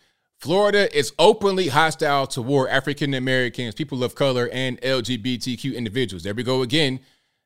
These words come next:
People of color, colored people, African Americans, and L G B T. Why are we the same? We're not. And also the travel advisory comes in direct response to Governor Ron DeSantis's aggressive attempts to erase Black history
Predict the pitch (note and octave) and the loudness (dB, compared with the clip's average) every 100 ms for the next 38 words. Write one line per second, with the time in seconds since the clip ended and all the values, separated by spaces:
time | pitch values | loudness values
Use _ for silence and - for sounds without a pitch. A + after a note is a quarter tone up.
0 | _ - C#3+ D3 D3 D3+ C#3 C3+ C3+ C3+ | _ -8 -4 -2 0 2 2 2 0 -2
1 | C3 - _ - D3 D3 D3 C3 C#3+ C3+ | -6 -10 _ 0 2 4 0 -2 0 0
2 | C3+ C3+ C#3 C3+ C#3 C#3+ C3+ C#3 C3+ C3 | 0 -2 -2 -2 -4 -4 -2 -2 -2 -4
3 | C3+ B2 C3 B2 C3+ C3+ A#2+ B2 E3 E3 | -6 -6 -4 -4 -2 -2 -4 -4 -4 -6
4 | - _ _ _ G#2+ B2+ C3 C#3 B2+ D#3 | -12 _ _ _ 4 4 4 0 0 0
5 | C#3+ A#2+ A#2+ C#3+ C#3 - A2+ C3 C#3 A2+ | 0 -2 -2 0 0 -4 -4 -2 -2 -4
6 | G#2 C#3+ C#3+ B2+ A#2 B2 B2 A2+ A2 - | 0 0 2 -2 -2 -2 -2 -2 -6 -4
7 | B2 A2+ A2 G2+ B2 G2+ A2+ C3+ B2 F#2 | -6 -6 -8 -4 -4 -4 -6 -4 -4 -6
8 | - A2+ G#2 F#2+ _ _ _ _ A#2+ C#3 | -4 -4 -4 -8 _ _ _ _ -2 -2
9 | C#3 C3 A#2 C3+ B2 A2 C#3 C3 B2+ G#2+ | -2 -4 -2 -2 -4 -6 -4 -4 -6 -8
10 | A#2+ A2 - G2+ A#2+ G#2 A2 - C#3 A#2 | -6 -6 -8 -4 -2 -2 -6 -4 -4 -4
11 | - G#2+ A2 A#2+ - A2+ F#2+ C#3+ C#3 C3 | -6 -6 -4 -6 -4 -4 -4 -6 -4 -4
12 | C3 | -4